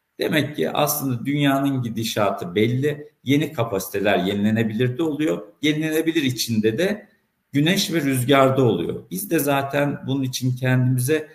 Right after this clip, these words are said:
bu yönde bir büyüme, e, he-, alanı ve hedefi seçtik. Ha, fakat tabii bu-, bura-, burada ya-, yaptığınız işin hem ülkenize hem, e, aslında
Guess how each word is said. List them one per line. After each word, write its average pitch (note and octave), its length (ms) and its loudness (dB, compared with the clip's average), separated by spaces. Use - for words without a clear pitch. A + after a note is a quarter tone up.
bu D3 80 4
yönde B2 380 4
bir G2 200 -2
büyüme, G2 540 -2
e, F#2+ 280 2
he-, G#2 240 0
alanı G2 400 0
ve F#2 120 2
hedefi F#2+ 320 -2
seçtik. - 400 -6
Ha, - 300 -2
fakat F#3 420 -2
tabii - 440 -2
bu-, C3 400 -4
bura-, D#3+ 420 0
burada D#3 640 0
ya-, A2+ 240 0
yaptığınız B2+ 760 2
işin A2 480 -2
hem C3 220 0
ülkenize A2 920 2
hem, C3 460 2
e, G#2+ 320 6
aslında A2 840 0